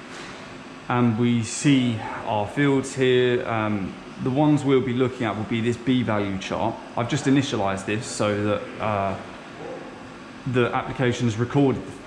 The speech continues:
recorded the initial cell pressure of three hundred and fifty. And you can see there our,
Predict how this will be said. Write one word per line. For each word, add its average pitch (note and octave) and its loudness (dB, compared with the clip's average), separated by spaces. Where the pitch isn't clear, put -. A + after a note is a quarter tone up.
recorded B2 2
the G#2+ 0
initial B2 2
cell A2+ 0
pressure G#2 -2
of G2 -6
three A#2 2
hundred G#2+ 0
and G#2 -4
fifty. A#2+ 0
And C3 6
you C3+ 6
can C#3+ 2
see D#3 4
there C3 4
our, A#2 2